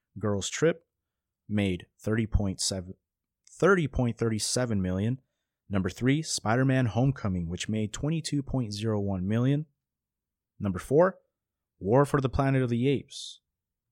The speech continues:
made twenty point four million. And rounding off, number five, Valerian, which made seventeen point zero two million. That was the top five for the weekend box office result.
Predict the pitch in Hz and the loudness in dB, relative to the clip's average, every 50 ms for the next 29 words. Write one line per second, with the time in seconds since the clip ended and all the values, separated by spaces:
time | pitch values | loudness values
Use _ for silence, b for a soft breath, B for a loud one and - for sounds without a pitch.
0 | _ _ _ _ _ _ - 98 95 92 90 - - - - 104 107 104 - - | _ _ _ _ _ _ -6 -4 -2 -2 -4 -4 -6 -4 -2 0 0 0 -2 -2
1 | 104 101 95 - - - 113 123 120 123 123 123 127 127 123 123 - - _ _ | -4 -4 -4 -6 -6 -4 -2 0 2 2 2 2 2 0 0 -2 -4 -8 _ _
2 | - 147 160 170 170 170 170 156 139 135 127 120 117 117 135 156 180 185 180 - | -2 -2 0 0 0 0 0 0 0 0 0 0 0 0 2 2 2 0 -2 -4
3 | - - - _ _ 127 - 90 90 87 87 - - 135 139 151 151 156 151 151 | -12 -20 -20 _ _ -12 -8 -8 -6 -6 -8 -4 -2 0 0 2 2 2 2 2
4 | 151 156 156 151 - _ _ _ _ _ _ _ _ _ - 101 107 95 92 107 | 2 0 0 -2 -4 _ _ _ _ _ _ _ _ _ -4 -2 -2 0 2 4
5 | 123 123 113 107 101 90 85 71 62 58 64 73 80 87 - - 101 98 95 - | 4 6 4 4 2 0 -2 -4 -8 -10 -12 -12 -12 -10 -6 -6 -4 -4 -4 -2
6 | - - 160 165 165 156 - - 151 147 139 - - 139 131 120 107 101 110 117 | -2 0 0 0 -2 -4 -6 -6 -6 -6 -8 -6 -6 -4 -4 -4 -6 -4 -4 -2
7 | 117 110 - - 117 110 95 92 90 87 78 - 92 98 - _ _ _ _ _ | -2 -2 -4 -4 -4 -4 -4 -6 -8 -10 -12 -14 -16 -18 -20 _ _ _ _ _
8 | _ _ _ _ _ _ _ _ _ _ _ _ _ _ _ _ _ _ - 120 | _ _ _ _ _ _ _ _ _ _ _ _ _ _ _ _ _ _ 0 2
9 | 117 92 113 117 113 113 110 104 101 101 98 - - 107 101 98 - - - 139 | 2 4 4 2 2 2 2 0 -2 -6 -6 -4 -2 0 0 -2 -2 0 2 2
10 | 139 139 135 - - 113 107 104 113 110 - 113 107 95 107 104 101 - - 95 | 4 2 2 0 -2 -4 -2 -2 -2 -2 -2 -4 -2 -2 -2 -2 -2 -4 -6 -8
11 | - - 90 - 95 92 87 98 117 139 156 160 - _ | -8 -10 -12 -12 -10 -8 -4 -2 2 2 2 0 -2 _